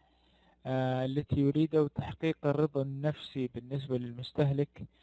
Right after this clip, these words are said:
آه، فائدة التمييز بالنسبة للمنتج إنه يسهل إنه يطرح منتجات أخرى تحمل نفس العلامة، تسهيل عملية، آه، الترويج. آه، التغليف، لا تقتصر وظيفة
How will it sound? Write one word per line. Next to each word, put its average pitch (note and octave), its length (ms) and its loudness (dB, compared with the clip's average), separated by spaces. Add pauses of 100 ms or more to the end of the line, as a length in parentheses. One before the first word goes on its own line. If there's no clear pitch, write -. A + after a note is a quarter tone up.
(440)
آه، C3 280 0
فائدة F3 640 6
التمييز D3+ 580 0
بالنسبة C#3 500 -4
للمنتج E3 840 4
إنه C3+ 280 -2
يسهل C#3+ 480 2
إنه C3 160 -6
يطرح C#3 260 -10
منتجات C3 420 0
أخرى D3 260 0
تحمل C#3 340 -6
نفس C#3 240 -8
العلامة، D3+ 580 0 (380)
تسهيل D3 460 2
عملية، C#3 500 2 (560)
آه، A#2+ 460 0
الترويج. B2 580 0 (1500)
آه، C3+ 520 2
التغليف، G3 720 4
لا G3+ 80 10
تقتصر G3 600 2
وظيفة E3+ 420 6